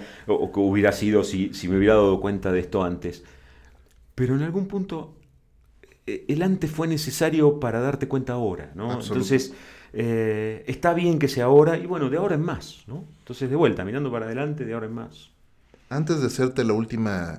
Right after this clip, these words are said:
Speaker 2: la última pregunta,
Speaker 1: Chan.
Speaker 2: eh, ¿dónde las personas que nos están escuchando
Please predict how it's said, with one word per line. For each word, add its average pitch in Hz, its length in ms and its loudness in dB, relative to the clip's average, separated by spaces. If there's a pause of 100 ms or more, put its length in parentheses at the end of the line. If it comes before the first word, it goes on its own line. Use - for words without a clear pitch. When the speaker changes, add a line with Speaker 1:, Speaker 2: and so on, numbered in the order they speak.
Speaker 2:
la 92 120 -8
última 98 360 -8
pregunta, 95 460 -4
Speaker 1:
Chan. 80 220 -10 (340)
Speaker 2:
eh, 104 260 -6
¿dónde 156 460 -2
las 123 160 -4
personas 123 540 -4
que - 80 -14
nos 95 100 -8
están 107 200 -6
escuchando 104 720 -6